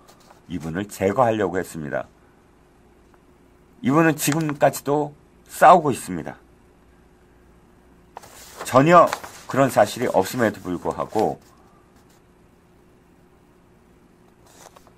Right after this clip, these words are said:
문재인 정부가 이렇게 북한 관련 파트 일을 하고 있는 이분은 화이트 요원이죠. 이 화이트 요원을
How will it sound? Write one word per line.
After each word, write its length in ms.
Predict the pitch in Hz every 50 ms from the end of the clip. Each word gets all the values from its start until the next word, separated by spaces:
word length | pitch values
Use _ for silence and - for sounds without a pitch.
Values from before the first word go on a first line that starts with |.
| - _ _ _ _ _
문재인 580 | - 101 127 127 113 113 143 127 104 87 71 - _ _ _ _ _ _ _ _
정부가 640 | - - 101 95 92 78 80 73 87 95 113 127 123 - _ _ _ _ _ _ _ _ _ _ _ _ _ _ _ _ _ _ _ _ _ _ _ _
이렇게 600 | - 110 120 139 135 - - 117 95 110 147 160 - - - _ - -
북한 500 | - - 117 - - 180 160 135 92 - - - - _
관련 440 | - - - 87 90 95 95 101
파트 480 | - - - 143 - - 147 120 76 - - _ _ _ _ _ _ _ _ _ _ _ _ -
일을 320 | 98 117 120 127 131 117
하고 200 | 117 101 92 87
있는 360 | 80 78 76 78 71 67 - -
이분은 340 | - 120 135 135 151 180 185 180
화이트 340 | - 220 226 226 233 -
요원이죠. 640 | 214 156 120 101 90 80 76 71 - 78 76 80 - - _ _ _ _ _ _ _ _ _ _ _ _ _ _ _ _ _ _ _ _
이 140 | - 98
화이트 400 | 95 - - 165 170 147 - 160
요원을 520 | 139 113 90 85 85 82 80 80 82 80